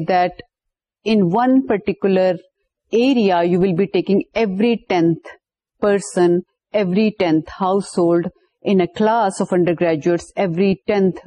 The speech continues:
roll number, every fifth roll number. So in that way, you will be selecting systematically. And then the third one is stratified sampling. Stratified sampling mean that you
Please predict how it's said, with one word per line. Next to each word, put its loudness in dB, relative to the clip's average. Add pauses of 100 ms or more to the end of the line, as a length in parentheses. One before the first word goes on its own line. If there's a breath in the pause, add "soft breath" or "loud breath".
roll 2
number, 2
every 0 (100)
fifth -4
roll 0
number. 0
So -6
in 0
that -2
way, -2 (320)
you -2
will 0
be 0
selecting -2 (100)
systematically. -4 (640)
And 0
then 2
the -2
third 2
one 2
is -2
stratified -2
sampling. -4 (440)
Stratified -2
sampling 0
mean 2
that -4
you 2